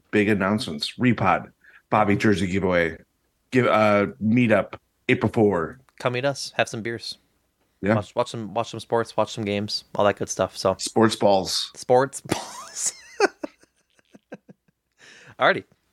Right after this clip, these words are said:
Speaker 2: Uh, let's jump into, we got a little bit of Packers potpourri this week. I had fun making that title. A little Packers potpourri. We're gonna talk some Aaron Jones. We're gonna talk some Allen Lazard.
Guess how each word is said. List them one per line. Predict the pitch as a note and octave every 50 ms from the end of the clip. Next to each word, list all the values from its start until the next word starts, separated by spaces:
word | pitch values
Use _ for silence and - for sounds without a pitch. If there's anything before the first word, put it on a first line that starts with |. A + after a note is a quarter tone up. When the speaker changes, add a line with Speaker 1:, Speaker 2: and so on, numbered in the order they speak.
| - -
Speaker 2:
Uh, | A#2 A#2 A#2+ A#2+ A2+
let's | G#2+ A#2 C3+ C3+ C3
jump | A2+ C#3 C3+ C3 -
into, | B2+ C3+ D3
we | C3+ C#3+
got | E3 F#3
a |
little | G3+ G#3 G3+
bit | E3+ -
of | - _
Packers | - - D3 C#3 C3 - - E4+ D4 - _
potpourri | - - F#3+ G#3 - - B3 A#3+ F#3 F#3 C#3+ E3+ G#3
this | F3+ B2 A2 - - -
week. | A2 G#2+ G2+ -
I | A#2
had | A2+ G#2+ G#2+
fun | - - A2+ G#2 G#2
making | G2+ G2+ - G2+ G2+
that | G2+ G#2
title. | - - G#2 G2+ G2+ G#2 - _
A | _ _ _ _ _ _ _ _ _ - B2+
little | A2+
Packers | - - A#2 A2+ - C3+ -
potpourri. | - B2 A#2+ - - A2 A2 G#2+ G#2
We're | G2+ G#2
gonna | G#2 G2
talk | - A2+ G#2+ -
some | - G2
Aaron | - G2+ F#2+ G2 G2 G2
Jones. | G2+ A2 A#2+ B2+ C3 C3+ C3+ C3 B2+ A#2
We're | A2 G2+
gonna | G2+ -
talk | - G2+ F#2+ -
some | - F#2+
Allen | - F#2+ F#2 F#2 F#2 F2+
Lazard. | F2+ F#2 G2 G2 A2+ A#2+ C3+ C#3+ C#3+ C#3+ D#3